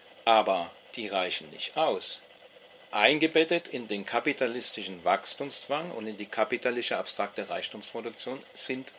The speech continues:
das keine Lösungen. Also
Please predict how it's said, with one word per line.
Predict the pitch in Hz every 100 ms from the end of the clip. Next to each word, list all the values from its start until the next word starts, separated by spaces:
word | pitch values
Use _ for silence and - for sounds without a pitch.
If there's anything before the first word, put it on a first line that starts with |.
| -
das | 98 98 - - - -
keine | 92 90 170 - - - -
Lösungen. | 156 190 - - - - - - - - - - - -
Also | - 185 185